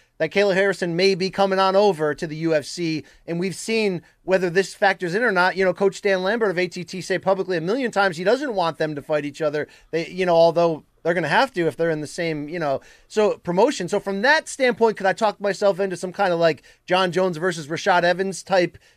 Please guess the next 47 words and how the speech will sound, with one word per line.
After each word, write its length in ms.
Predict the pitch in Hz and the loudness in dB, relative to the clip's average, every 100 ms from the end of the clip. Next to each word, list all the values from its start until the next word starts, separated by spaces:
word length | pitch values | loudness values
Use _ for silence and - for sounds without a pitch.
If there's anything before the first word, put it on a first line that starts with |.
| _ | _
teammate 460 | - 214 202 202 202 | -6 0 4 4 2
exit? 560 | 196 196 151 196 190 185 _ - | -2 -2 2 4 4 0 _ 0
You're 160 | 185 | 0
gonna 160 | 190 190 | 2 2
go 160 | 196 | 4
with 140 | 190 156 | 2 4
them 200 | 190 196 | 2 4
over 180 | 196 190 | 0 2
me? 220 | 202 202 - 139 - | 2 0 -2 -18 -10
It 100 | 175 | -10
could 200 | - 269 | -4 -2
be. 220 | 175 208 196 | -2 -4 -4
Who 120 | 233 | -4
knows? 420 | 233 247 208 175 - _ _ _ | 0 2 2 0 -6 _ _ _
But 260 | 220 202 160 | 4 4 4
I 140 | 202 | 0
know 240 | 208 233 302 | 4 4 4
that 160 | 262 | 2
we 80 | 226 | 0
saw 220 | - 240 | 0 4
a 40 | 208 | 4
report 340 | 190 226 208 | 4 2 2
just 200 | 202 208 | -2 -2
yesterday 420 | 208 214 202 196 | -2 -2 -2 -2
from 220 | 170 170 | -2 -2
Ariel 260 | 190 196 160 | 2 2 2
Helwani 300 | 165 208 277 | 2 2 2
even 320 | 175 165 160 | 0 -2 -2
who, 240 | 160 170 151 - _ | -2 -2 -2 -12 _
who 100 | 208 | -6
says, 460 | - 202 180 151 - | 2 4 4 0 -8
you 100 | 190 | 0
know, 140 | 170 | 0
P 180 | 165 196 | 0 -4
F 160 | 170 | 0
L 220 | 208 196 185 | 4 4 4
looks 220 | 190 - | -2 -4
to 60 | 170 | -6
be 80 | |
the 100 | 175 | -4
favorite 420 | 160 196 196 175 165 | -2 0 2 0 -4
to 100 | 160 | -6
re-sign 380 | 175 165 175 151 | -6 0 0 0
Kayla. 380 | 202 214 180 - - _ | 0 4 2 2 -16 _
That 320 | 139 202 254 | 0 2 2
felt 240 | - 269 180 | 4 2 4
very 580 | 208 220 202 185 170 | 0 4 4 2 -2